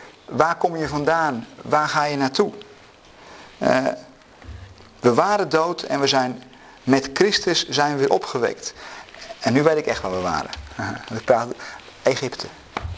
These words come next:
de plagen. Eh, ja, wat doen ze? Want hoe zit het nou met Egypte? Eh, hoe het met ons zit? Oké, wij zijn mede opgewekt met Christus.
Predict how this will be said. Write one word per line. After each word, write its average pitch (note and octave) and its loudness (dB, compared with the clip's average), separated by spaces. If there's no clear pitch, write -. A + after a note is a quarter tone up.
de B2+ 2
plagen. A#2 0
Eh, - 0
ja, - 4
wat F3+ 2
doen F#3+ 2
ze? - -2
Want D3 2
hoe G3 0
zit D3 2
het C#3 6
nou C#3+ 4
met E3 0
Egypte? F#3+ 0
Eh, - -10
hoe C#3 6
het C3+ 4
met C3 4
ons A#3+ 2
zit? C#4 0
Oké, F3+ 2
wij A2 4
zijn C3 -2
mede E3+ 4
opgewekt - -2
met D3+ 0
Christus. - 0